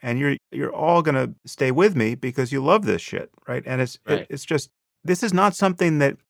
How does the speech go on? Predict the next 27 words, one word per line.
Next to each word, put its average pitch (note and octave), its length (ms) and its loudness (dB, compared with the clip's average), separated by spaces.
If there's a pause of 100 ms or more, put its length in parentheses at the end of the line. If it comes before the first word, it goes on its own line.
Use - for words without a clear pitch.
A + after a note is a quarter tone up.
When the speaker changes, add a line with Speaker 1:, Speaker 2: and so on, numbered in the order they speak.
Speaker 1:
for - 220 -6
all G3+ 240 4
her F3 140 4
flaws C#3+ 760 0 (400)
and B2+ 140 2
for C#3 120 6
all D3+ 220 8
her C3 240 8
deceitfulness, G2+ 1080 -4
right, G#2+ 260 0
and A#2+ 80 -6
all B2+ 240 2
her A2+ 280 2 (180)
guardedness A#2 720 6
with G2 120 -6
the F#2+ 60 -4
media, G#2 520 -2 (220)
this F3+ 140 2
is D#3 120 4
not G3 260 4
something C3+ 460 2
that B2+ 140 0
Hillary D3 360 2
Clinton G#2+ 640 -2 (380)
was B2+ 240 0
remotely B2 680 4
doing. B2+ 380 2